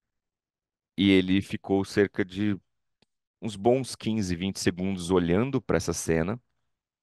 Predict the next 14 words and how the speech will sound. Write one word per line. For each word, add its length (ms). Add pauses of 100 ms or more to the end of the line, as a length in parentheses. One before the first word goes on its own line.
(1000)
E, 60
de 100
repente, 480
ele 140
me 160
perguntou 480
assim: 420 (420)
"É 120
possível 600
fazer 360
isso?" 320 (1700)
Sim, 440 (400)
é 80
possível. 520